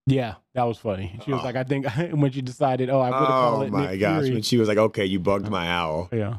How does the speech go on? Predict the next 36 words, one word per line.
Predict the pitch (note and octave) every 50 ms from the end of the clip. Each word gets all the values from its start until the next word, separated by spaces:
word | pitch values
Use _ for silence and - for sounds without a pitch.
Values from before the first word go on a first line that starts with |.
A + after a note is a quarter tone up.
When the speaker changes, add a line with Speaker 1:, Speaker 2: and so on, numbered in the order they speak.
| -
Speaker 2:
And | - - - G2+ G2
he | G2
said, | G2 - A2 G#2
"What | G#2+
are | G#2+
you | G#2+
gonna | G#2+ A2+
do | A#2
about | A2 G2 F#2+ F2 C#2+
it?" | -
And | F#2+ -
she | - A2
made | G2+ F#2 F2+ F2+
a |
tiny | F2 F#2+ E2+ F2 F#2
little | F2+ F2 E2
eye | E2+ E2+ E2
patch | - - D#2 D#2
Speaker 1:
Yeah, | -
Speaker 2:
on | - C3
Speaker 1:
"I'm | D3
gonna | E3 C3 A2+
Speaker 2:
the | -
Speaker 1:
call | A#2+ A2+ A#2
him | B2 B2+
Speaker 2:
owl. |
Speaker 1:
Nick | B2+ C3+ -
Fury." | - - G#2 F2+ F2 F2 G#2 - - -
<laughs> | - - -
Speaker 2:
That | F3+ - - F#2+ D#2+
part | G2 F#2 E2+ D#2+
was | F2 E2+ E2
adorable, | F2 F2 A2+ A2 A2 A2 G#2 A2
Speaker 1:
Yeah. | G#2
Speaker 2:
hilarious, | G2 F#2+ F#2+ F#2+ F#2 F#2 F#2+ F#2+ F#2 F#2+ - - - -
and | F#2 F#2 F2 E2+ E2 D2+ D2+ D#2 E2+ - - -